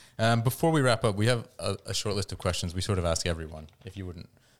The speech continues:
mind entertaining me and running through them quickly. Cool. So the first one is quite broad. It's just, where do you see the crypto industry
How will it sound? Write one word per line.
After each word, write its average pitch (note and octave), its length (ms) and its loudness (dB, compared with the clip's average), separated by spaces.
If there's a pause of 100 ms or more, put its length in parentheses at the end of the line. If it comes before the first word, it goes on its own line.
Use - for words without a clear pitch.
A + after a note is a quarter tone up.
mind F2 240 0
entertaining E2 460 -2
me E2 80 0
and D#2 160 -2
running D#2 180 -2
through E2 160 -4
them E2 120 -8
quickly. E2 340 -10 (680)
Cool. F#2 160 2
So - 160 4
the G2+ 80 2
first - 300 0
one G2 320 2 (580)
is G#2 180 2
quite A#2 400 0
broad. F2 320 0 (240)
It's F#2+ 180 -4
just, - 280 0
where G#2 180 2
do G2 80 0
you F#2+ 60 2
see F#2 400 2 (220)
the G2 60 -6
crypto - 380 -6
industry E2+ 500 -8